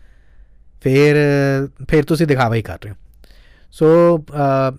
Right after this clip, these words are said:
ਇੰਨਾ ਕੁ ਮੇਰਾ ਕਹਿਣਾ ਹੈਗਾ ਜੀ। ਬਾਕੀ ਸ਼ਾਇਦ ਤੁਹਾਨੂੰ ਸਮਝ ਆ ਗਿਆ ਹੋਵੇ। ਅਹ, ਜਿਨ੍ਹਾਂ ਨੂੰ ਨਹੀਂ ਸਮਝ ਆਇਆ ਹੈਗਾ ਉਹਨਾਂ ਦੇ ਲਈ ਮੈਂ ਮਾਫ਼ੀ ਚਾਹੁੰਦਾ ਹੈਗਾ ਜੀ, ਕਿਉਂਕਿ ਮੈਂ ਇਸ ਕਿਸਮ ਦੀ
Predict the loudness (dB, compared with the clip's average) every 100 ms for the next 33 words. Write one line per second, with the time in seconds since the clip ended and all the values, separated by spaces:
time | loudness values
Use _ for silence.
0 | -4 -2 0 0 0 0 0 -2 -2 -4
1 | -2 -4 -2 -6 -4 -4 -4 -4 -6 -6
2 | -8 -4 -4 -2 -4 -4 -6 -8 -20 -20
3 | -20 -8 -4 -2 -2 -2 0 0 0 -2
4 | -2 -2 0 2 4 2 0 0 -2 0
5 | 0 -2 -4 -4 -6 -4 -4 -2 -4 -4
6 | -8 -10 -8 -6 -2 -4 -6 -14 -20 -20
7 | -6 0 2 0 -2 -2 -2 0 0 0
8 | -2